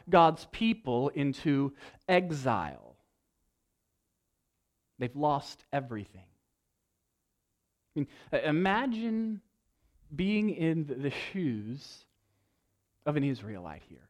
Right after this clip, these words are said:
Ju-, just try to put yourself in their position. Siege was laid to your city. Everybody was on the brink of starving to death.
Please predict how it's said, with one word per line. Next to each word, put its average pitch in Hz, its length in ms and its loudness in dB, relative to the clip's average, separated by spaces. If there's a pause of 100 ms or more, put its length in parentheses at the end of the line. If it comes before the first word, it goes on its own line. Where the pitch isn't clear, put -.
Ju-, 131 100 -8
just 160 220 -10
try 196 360 2
to 208 140 -6
put - 280 -2
yourself 170 400 -2
in 156 60 -2
their 147 100 0
position. 123 540 -8 (2000)
Siege 190 580 -2
was 151 200 -2
laid 175 360 6
to 175 80 -2
your 139 180 0
city. 190 500 2 (2000)
Everybody 180 560 4
was 160 160 -2
on 147 100 2
the 135 60 -2
brink 147 460 -2
of 123 80 -14
starving 160 500 0
to 175 100 -2
death. 160 300 0